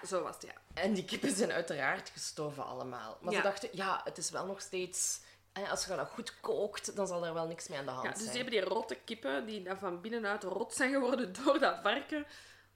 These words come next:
Speaker 1: opgegeten. En, ehm, opnieuw gesprek-, zijn we hier zo weer in een situatie van twee verhalen, hè. Dus
Speaker 2: Ja.
Speaker 1: met het verhaal van Dor-, Dore, die dat die kippen heeft klaargemaakt, en het verhaal van de Witmers die zeggen, "Wij geloven jullie niet."
Speaker 2: Ja.
Speaker 1: Dus Dore zegt van, "Ja, ik heb dat vlees klaargemaakt, die kippen, ik heb dat goed uitgekookt.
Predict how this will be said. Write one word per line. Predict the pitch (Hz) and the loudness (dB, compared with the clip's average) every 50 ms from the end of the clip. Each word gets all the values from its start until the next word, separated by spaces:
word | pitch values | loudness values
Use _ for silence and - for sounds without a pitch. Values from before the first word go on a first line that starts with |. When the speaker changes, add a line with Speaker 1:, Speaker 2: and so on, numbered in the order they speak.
| _ _ | _ _
Speaker 1:
opgegeten. | - 196 - - - - - - - - - - - - - - - - - - - - | -6 -6 -4 -6 -10 -12 -10 -10 -12 -14 -12 -12 -12 -14 -14 -14 -18 -20 -20 -20 -8 -2
En, | - 220 220 220 214 | 2 2 4 6 6
ehm, | 208 208 208 214 208 214 214 - - - - | 8 8 6 6 4 0 -6 -10 -14 0 4
opnieuw | - 240 240 240 269 311 330 | 4 4 4 4 2 2 4
gesprek-, | 311 254 - - - 254 254 - | 2 2 0 0 0 0 0 -2
zijn | - 214 196 214 214 214 | -4 -2 2 2 2 2
we | 226 226 | 2 0
hier | 226 214 | 0 0
zo | 202 208 202 196 | 2 2 2 4
weer | 202 196 202 | 2 2 2
in | 202 | 0
een | 196 202 | -2 -2
situatie | - - - 220 233 226 233 | -4 -4 -2 -2 -2 -2 -2
van | 214 196 196 | -4 -4 -4
twee | - 180 170 175 | -2 -2 -2 0
verhalen, | 175 185 175 160 151 165 165 175 190 | -2 -2 -2 -2 -2 -2 -4 -4 -6
hè. | 220 | -6
Dus | 233 214 190 | -6 -4 0
Speaker 2:
Ja. | 180 180 | 2 2
Speaker 1:
met | 185 185 | 2 2
het | 202 196 | -2 -6
verhaal | - 214 196 196 208 | -2 2 2 2 2
van | 196 185 185 185 | 2 0 -2 -2
Dor-, | 185 180 180 - - - 180 - _ | -2 -2 -2 -4 -8 -12 -16 -18 _
Dore, | - 175 185 180 196 220 226 220 | -8 -2 -2 0 0 0 -2 -2
die | 202 208 | -2 -2
dat | 185 175 180 | -2 -4 -4
die | 196 185 | -6 -12
kippen | - 208 - 196 | -12 -12 -10 -8
heeft | 185 175 175 - | -8 -10 -10 -8
klaargemaakt, | - 202 208 226 226 226 233 220 214 214 214 - | -6 -4 -4 -4 -4 -4 -4 -4 -4 -4 -6 -6
en | - 196 | -6 -6
het | 185 185 | -6 -6
verhaal | - 196 185 185 190 185 | -4 -2 0 0 0 0
van | 185 180 175 175 170 - - - - - - _ | -2 -4 -8 -8 -12 -16 -20 -20 -20 -20 -18 _
de | - 202 | -6 -4
Witmers | 190 208 202 - 220 196 208 208 | -4 -2 -2 -2 -2 -2 -2 -2
die | - 180 | -2 -2
zeggen, | 170 185 175 180 170 175 175 - - - | -2 -2 -2 -2 -2 -4 -6 -8 -14 -14
"Wij | 180 180 165 165 | -12 -10 -10 -8
geloven | 180 175 156 - - - 180 | -8 -8 -8 -10 -12 -12 -12
jullie | 175 170 - 175 | -14 -12 -14 -14
niet." | 180 - - | -16 -12 -8
Speaker 2:
Ja. | - 165 - - | -6 -6 -6 -4
Speaker 1:
Dus | 240 233 202 | -4 -4 4
Dore | 185 247 269 311 330 302 277 | 8 8 10 10 8 6 4
zegt | - 247 - - | 2 0 0 0
van, | 285 247 | 0 2
"Ja, | 214 214 247 | 2 4 4
ik | 254 254 | 2 2
heb | 233 208 190 | -2 0 0
dat | 202 190 | 0 0
vlees | - - 202 202 202 - | 2 4 2 2 2 0
klaargemaakt, | - 190 185 214 226 - 269 262 269 269 - - | -2 -2 0 -2 -2 -2 -4 -4 -4 -4 -6 -10
die | 277 - | -12 -12
kippen, | - - - - 269 | -12 -14 -10 -8 -8
ik | 254 - | -6 -4
heb | 208 185 | -4 -4
dat | 175 | -6
goed | - - - 214 202 | -6 -2 2 4 4
uitgekookt. | 196 208 208 - - 240 - - 254 262 262 - - - | 4 4 2 -2 -8 -6 0 2 2 2 2 0 -8 -18